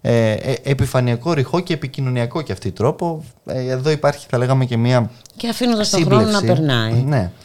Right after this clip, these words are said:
Speaker 1: Σπα-, αυτή είναι επίσης πάγια τακτική. Βάζουν τα προβλήματα κάτω από το χαλί και αφήνουν τον χρόνο να περνάει. Και εδώ θα έλεγα ότι υπάρχει και μια τακτική, έτσι, σύμπλευσης με την, ε, κυβέρνηση του κ. Μητσοτάκη, διότι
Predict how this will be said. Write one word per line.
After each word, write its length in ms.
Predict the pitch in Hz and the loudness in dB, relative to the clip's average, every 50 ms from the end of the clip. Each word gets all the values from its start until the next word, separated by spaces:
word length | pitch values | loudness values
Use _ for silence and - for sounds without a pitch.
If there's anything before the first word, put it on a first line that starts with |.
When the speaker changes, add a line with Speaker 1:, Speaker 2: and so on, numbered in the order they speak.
| - - - - - - - | -18 -18 -20 -20 -20 -14 -10
Speaker 1:
Σπα-, 460 | - - - - - - - 165 - - | -10 -10 -10 -8 -6 -4 -2 -2 -2 -4
αυτή 240 | - 147 - - 190 | -4 -4 -4 -2 -2
είναι 120 | 185 185 | -2 -2
επίσης 340 | 180 180 185 175 - 143 123 | -2 -2 -4 -4 -4 -4 -2
πάγια 480 | - 110 101 110 - 117 104 98 101 - 170 202 214 170 - | -2 0 0 0 0 -2 -2 -2 -4 -6 -6 -8 -8 -6 -4
τακτική. 500 | - 127 123 - - 104 90 - 175 175 | -2 -2 -2 -2 -4 -8 -6 -4 -4 0
Βάζουν 240 | 147 147 151 147 147 | 2 2 2 2 2
τα 80 | 139 | 2
προβλήματα 420 | 120 110 107 120 131 131 123 - 110 | 2 2 2 2 2 2 0 0 -2
κάτω 120 | 127 123 | -4 -4
από 80 | 117 110 | -4 -4
το 80 | 110 | -4
χαλί 200 | 104 - 107 139 | -2 0 0 -2
και 100 | 180 - | -2 -6
αφήνουν 180 | 156 - 151 151 | -6 -4 -4 -2
τον 100 | 143 139 | -2 -2
χρόνο 180 | 131 135 139 139 | -2 -2 0 0
να 100 | 135 120 | 0 0
περνάει. 340 | - 101 107 143 196 220 | 0 0 0 0 0 0
Και 100 | 202 - | 0 -2
εδώ 160 | 156 151 185 202 | -4 -6 -6 -4
θα 120 | - 185 | -4 -4
έλεγα 160 | 180 196 196 | -4 -4 -4
ότι 120 | 185 180 170 | -6 -6 -6
υπάρχει 200 | - 190 190 - | -8 -8 -8 -6
και 80 | 160 | -6
μια 200 | 156 175 185 180 180 - | -4 -4 -4 -4 -4 -6
τακτική, 560 | - 147 - - 131 131 - - 175 170 165 156 | -6 -6 -6 -8 -10 -10 -8 -8 -6 -4 -2 -4
έτσι, 200 | 151 151 - 156 | -4 -2 -2 -4
σύμπλευσης 560 | 139 - 160 165 147 143 131 131 - 123 113 | -2 -2 -2 -2 0 -2 -2 -2 -4 -6 -4
με 120 | 104 104 | -4 -4
την, 260 | 92 - 95 92 92 92 | -4 -4 -4 -4 -2 -2
ε, 80 | 92 | -4
κυβέρνηση 400 | 92 - - 101 95 95 95 95 - | -4 -6 -6 -4 -2 -2 -4 -4 -6
του 60 | - - 104 | -10 -8 -6
κ. 40 | 90 | -4
Μητσοτάκη, 420 | 92 90 - 107 113 165 185 170 | -4 -4 -4 -4 -4 -6 -6 -6
διότι 300 | 151 147 143 147 151 151 | -6 -8 -8 -6 -8 -10